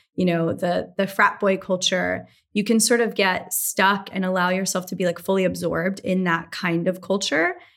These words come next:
and not really just take the best and the beautiful of those things and keep moving forward and evolving as your own man, which is what it sounds like you really did.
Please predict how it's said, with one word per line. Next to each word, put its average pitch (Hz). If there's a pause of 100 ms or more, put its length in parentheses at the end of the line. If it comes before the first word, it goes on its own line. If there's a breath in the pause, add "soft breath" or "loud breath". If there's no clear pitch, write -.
and 220
not 208
really 202
just 196
take 180 (220)
the 185
best -
and 190
the 175
beautiful 170
of 190
those 185
things 240
and 185
keep -
moving 175
forward 180
and 175
evolving 170 (180 soft breath)
as 196
your 185
own 170
man, 170
which -
is 175
what 180
it -
sounds 170
like 185 (480)
you 175
really 175
did. -